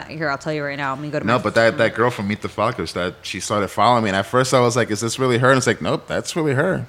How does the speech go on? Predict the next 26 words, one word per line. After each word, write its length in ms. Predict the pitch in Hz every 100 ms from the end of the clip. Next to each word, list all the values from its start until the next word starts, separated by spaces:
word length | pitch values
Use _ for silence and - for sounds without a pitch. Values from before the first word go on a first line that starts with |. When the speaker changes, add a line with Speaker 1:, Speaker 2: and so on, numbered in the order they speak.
| -
Speaker 2:
She 180 | - 127
knows 220 | 139 123
who 80 | 120
I 140 | 147
am." 280 | 98 92 107 - _
Speaker 1:
That's 200 | 160 156
funny. 260 | - - 160
Speaker 2:
I've 220 | 156 165
messaged 580 | 143 175 214 254 - -
her, 80 | 151
and 100 | 143
I'll 60 |
be 80 | 139
like, 160 | 139 135
"Hey, 200 | 170 240
girl," 360 | 175 202 254 202
and 200 | 156 -
she 160 | 131
never 320 | 117 117 113 120
responded 500 | 123 - 127 127 110
back, 220 | 139 -
but 80 | -
she 80 |
still 160 | - 127
follows 320 | 131 170 175
me. 200 | 143 147